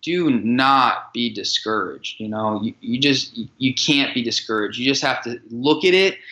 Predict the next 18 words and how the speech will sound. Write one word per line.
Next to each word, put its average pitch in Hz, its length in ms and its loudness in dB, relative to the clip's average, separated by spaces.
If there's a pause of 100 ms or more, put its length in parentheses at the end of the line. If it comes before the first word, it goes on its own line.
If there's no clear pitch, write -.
(180)
You 139 120 6
look 180 140 4
at 214 60 4
it 196 100 4
as 160 120 2
a 135 60 -4
ti-, 113 420 -2
the 143 60 0
way 160 140 4
I 170 60 4
looked 156 180 0
at 131 160 -2
it 120 60 -10
was 113 140 -12
a 113 60 -18
time 110 420 -6
period. - 340 -20 (400)
Okay, - 280 -6